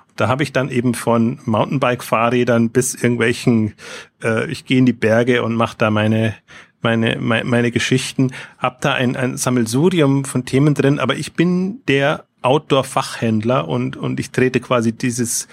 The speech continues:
decke dieses Segment extrem gut ab. Und ich glaube halt,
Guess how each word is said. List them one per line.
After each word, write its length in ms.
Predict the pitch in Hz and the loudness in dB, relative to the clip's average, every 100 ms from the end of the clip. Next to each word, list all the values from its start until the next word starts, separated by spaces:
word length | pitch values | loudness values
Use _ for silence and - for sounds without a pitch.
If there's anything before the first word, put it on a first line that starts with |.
| - - | -10 -2
decke 220 | 135 123 | -2 0
dieses 480 | 127 135 131 - - _ | 0 2 0 0 -8 _
Segment 680 | - 123 120 120 127 - | -4 0 2 2 2 -2
extrem 460 | - - - 120 123 | -12 -12 0 2 2
gut 220 | 123 123 | 0 -6
ab. 260 | - 135 - | -4 -6 -4
Und 140 | 123 | -4
ich 100 | 113 | -2
glaube 300 | 131 131 139 | 0 2 2
halt, 200 | 131 127 | 2 0